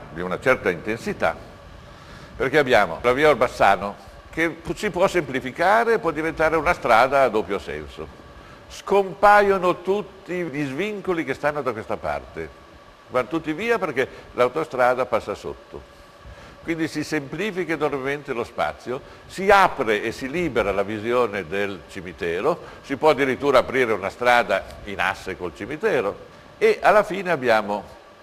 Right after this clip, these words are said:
la via di Orbassano, il nuovo Corso Marche e la strada che fiancheggia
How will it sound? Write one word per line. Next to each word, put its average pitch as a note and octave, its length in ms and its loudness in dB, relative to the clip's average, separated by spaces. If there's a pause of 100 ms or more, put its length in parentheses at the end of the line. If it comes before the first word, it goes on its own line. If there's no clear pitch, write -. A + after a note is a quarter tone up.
(420)
la G2 140 -4
via C3 180 -4
di C#3 80 -4
Orbassano, G#2 640 -4 (720)
il D3 140 -4
nuovo G3 340 6
Corso A#2 300 0
Marche E2+ 480 -6 (2500)
e D#3+ 140 -6
la F3 100 2
strada C3 480 0
che A2 220 -4 (560)
fiancheggia F2+ 720 -6